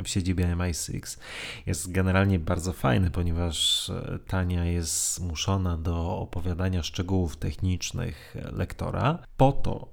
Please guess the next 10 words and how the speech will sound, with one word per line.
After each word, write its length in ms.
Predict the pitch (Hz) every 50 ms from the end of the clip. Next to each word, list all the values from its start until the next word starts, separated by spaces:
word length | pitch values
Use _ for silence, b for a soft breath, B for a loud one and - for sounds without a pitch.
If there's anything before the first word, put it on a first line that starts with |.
| - -
żeby 280 | 101 87 90 87 90 90
przesłuchujące 880 | - - - 92 82 - 98 87 95 101 98 101 107 110 - - 101 -
taśmę 560 | - - 95 98 98 - - - 90 87 87 85 85 85 82 85 85 85 90 92 - - -
wojskowi, 760 | 98 85 87 85 78 - - - 113 117 117 113 113 107 104
naukowcy, 1000 | 98 85 80 78 - 95 92 - - - - - 101 98 95 95 95 95 - - - - - _
jedni 440 | - 131 98 107 107 90 92 90 87
i 60 | 87
dru-, 480 | 85 87 87 90 87 90 92 98 95 90
czy 160 | - - 104 -
technicy 920 | - - - - 92 - - 107 110 101 - - - 101 113 131 151 147